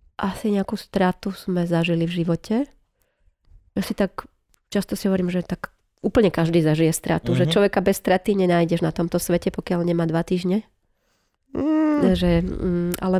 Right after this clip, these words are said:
Speaker 1: takú nejakú výraznejšiu, asi nie, z nejakých veľ-, bližších ľudí.
Speaker 2: Mhm.
Speaker 1: Skoro všetci. Či už je to brat, mama, otec, súrodenec,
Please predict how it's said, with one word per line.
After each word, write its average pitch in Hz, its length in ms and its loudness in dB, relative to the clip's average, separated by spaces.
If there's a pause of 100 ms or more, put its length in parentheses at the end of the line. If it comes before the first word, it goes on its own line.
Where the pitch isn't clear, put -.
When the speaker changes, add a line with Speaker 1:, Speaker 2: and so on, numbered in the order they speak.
(120)
Speaker 1:
takú 214 240 -2
nejakú 208 220 2
výraznejšiu, 185 760 0
asi 170 240 -4
nie, 175 160 -2
z 175 100 -6
nejakých 180 260 0
veľ-, 180 300 2
bližších 202 460 2
ľudí. 190 420 2 (140)
Speaker 2:
Mhm. 131 340 -6 (760)
Speaker 1:
Skoro - 800 -2
všetci. - 460 -4 (600)
Či - 180 -6
už 165 140 0
je 165 100 0
to - 140 -10
brat, 185 580 0
mama, 170 520 -2
otec, 175 600 -4 (640)
súrodenec, 175 760 2